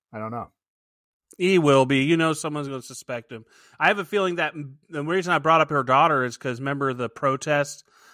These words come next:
Speaker 2: that billionaire who rented out the cafe? I have a feeling somehow that's gonna come into play. Um, I think there's gonna be all these little storylines that are gonna play
Speaker 1: Yeah.
Speaker 2: out over the next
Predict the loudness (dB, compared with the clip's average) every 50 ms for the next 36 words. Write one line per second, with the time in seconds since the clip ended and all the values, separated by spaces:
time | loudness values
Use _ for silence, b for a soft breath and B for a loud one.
0 | b b b 0 0 0 0 0 0 2 2 2 2 2 2 2 2 2 0 0
1 | -2 -2 -2 -2 -4 -6 -8 -10 _ _ -14 -6 -4 -2 0 2 2 2 2 0
2 | -8 -4 -2 -2 -2 -2 -2 -2 0 0 2 0 0 -2 -4 -6 -4 -2 -2 -2
3 | -2 -4 -4 -6 -6 -4 -2 0 0 0 0 0 -2 -2 -4 -6 -10 -8 -8 -8
4 | -6 -6 -4 -4 -4 -4 -6 -6 -2 2 4 4 4 4 2 0 -2 _ _ _
5 | _ b b b b b b b b b b 2 4 6 6 6 6 2 0 -4
6 | -4 -4 -2 0 -2 0 0 -2 -2 -2 -2 -4 -4 -4 -2 -2 -2 -2 0 0
7 | 0 0 2 2 4 6 6 6 6 4 2 -2 -2 -4 -4 -4 -6 -6 -4 0
8 | 0 2 2 2 2 0 0 0 -2 -4 -4 -4 -4 -4 -4 -6 -8 -6 -2 0
9 | 2 4 4 4 4 2 0 0 -2 -4 -4 -6 -6 -8 -8 -12 -18 _ _